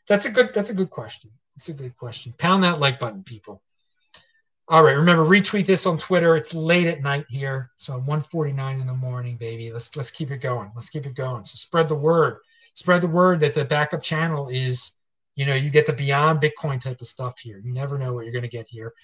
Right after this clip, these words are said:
when I'm gonna give you an extra show, give you a repeat show. You do know every Saturday night you're gonna get a show here.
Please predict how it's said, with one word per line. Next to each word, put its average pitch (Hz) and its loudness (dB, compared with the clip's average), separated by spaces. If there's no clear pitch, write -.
when 143 0
I'm 135 0
gonna 131 -2
give 131 -2
you 127 -2
an 123 -4
extra 123 -4
show, 123 -2
give 120 -8
you 120 -6
a 117 -10
repeat 120 -8
show. 117 -2
You 185 6
do 226 6
know 196 8
every 165 4
Saturday 139 2
night 127 -2
you're 113 -12
gonna 117 -6
get 107 -12
a 110 -14
show - -8
here. - -20